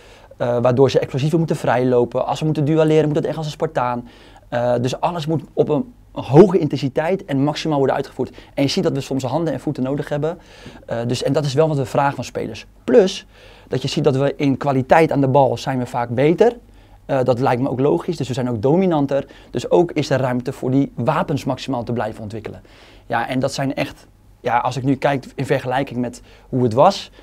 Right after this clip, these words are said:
eh, maken we daar een enorme sprong in. Plus dat we ook nog in deze huidige tijd leven we ook natuurlijk nog, eh,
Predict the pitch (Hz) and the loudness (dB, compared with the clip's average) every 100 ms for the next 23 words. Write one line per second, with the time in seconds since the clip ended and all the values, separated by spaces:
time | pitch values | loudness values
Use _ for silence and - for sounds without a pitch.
0 | - - - - 127 135 135 135 127 127 | -20 -20 -12 -6 -2 0 0 0 0 0
1 | 131 143 120 - 143 170 165 - - 262 | 0 0 0 -2 -2 -2 -4 -8 4 6
2 | 170 - - - - - - - 123 127 | 6 2 -14 -20 -20 -20 -12 -4 0 2
3 | 143 135 127 135 123 131 123 131 156 139 | 0 0 0 0 0 -2 -2 -2 0 0
4 | 127 - - 127 139 123 135 143 131 135 | -2 -8 -8 0 0 2 0 0 -2 -2
5 | 120 120 117 - - - - - - 123 | -2 -4 -6 -14 -20 -20 -20 -16 -4 0
6 | 120 | 2